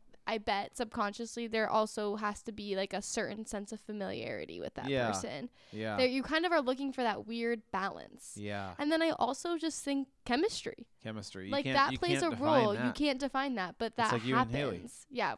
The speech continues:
Speaker 1: me and
Speaker 2: Yeah.
Speaker 1: Haley just
Speaker 2: What happened?
Speaker 1: happened. Um,
Speaker 2: Bam.
Speaker 1: bam.
Speaker 2: Yeah.
Speaker 1: Besties.
Speaker 2: Well, my, uh, wife and I dated for three months before we got engaged.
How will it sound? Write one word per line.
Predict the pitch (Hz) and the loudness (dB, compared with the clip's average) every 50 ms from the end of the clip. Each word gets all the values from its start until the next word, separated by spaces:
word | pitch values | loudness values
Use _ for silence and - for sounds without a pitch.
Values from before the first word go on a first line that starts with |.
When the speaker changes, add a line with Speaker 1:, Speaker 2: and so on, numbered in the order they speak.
| - _ | -6 _
Speaker 1:
me | - 208 | -10 -6
and | 208 214 | -4 -2
Speaker 2:
Yeah. | 120 233 | -2 0
Speaker 1:
Haley | 233 226 214 | 0 -2 -2
just | 202 107 104 - - | -4 -4 -6 -4 -2
Speaker 2:
What | 110 101 | 0 2
happened? | 135 143 - - 101 - 117 - - - - - - - - - - - - | 4 4 2 2 -2 -6 -8 -10 -16 -20 -20 -20 -20 -20 -20 -20 -20 -10 -4
Speaker 1:
happened. | - 226 208 165 123 123 120 | -2 -2 -2 -2 -4 -8 -10
Um, | 113 123 247 226 _ _ - | -12 -14 -14 -16 _ _ -6
Speaker 2:
Bam. | 120 123 113 90 78 - _ _ _ _ _ _ _ _ _ _ _ _ _ | -4 -2 -4 -4 -6 -10 _ _ _ _ _ _ _ _ _ _ _ _ _
Speaker 1:
bam. | - 208 202 202 190 180 175 170 185 196 202 - | -2 0 0 0 0 -2 -2 -4 -8 -10 -6 -4
Speaker 2:
Yeah. | 110 107 101 92 - _ _ _ - _ _ _ _ | -4 -2 -4 -4 -8 _ _ _ -20 _ _ _ _
Speaker 1:
Besties. | - 185 196 - - - 165 | -4 -4 -4 -4 -6 -2 4
Speaker 2:
Well, | 175 165 147 135 | 6 8 8 8
my, | 127 127 135 143 151 160 160 | 6 4 2 4 4 4 4
uh, | 151 143 143 139 131 127 117 | 4 4 6 4 4 2 2
wife | 110 131 151 165 151 | 2 0 0 0 0
and | 123 117 | -2 -4
I | 113 | -4
dated | 104 101 113 117 117 113 110 | -2 -2 -2 -2 -2 -2 -4
for | 117 | -6
three | 104 117 120 127 | -4 -2 -2 0
months | 127 139 165 170 - | 0 0 -2 -4 -6
before | 113 104 104 110 | -10 -8 -4 -2
we | 117 120 | 0 0
got | 123 127 120 | 0 0 0
engaged. | 123 117 127 160 190 - - - - - | -2 -4 -4 -4 -6 -6 -10 -14 -18 -18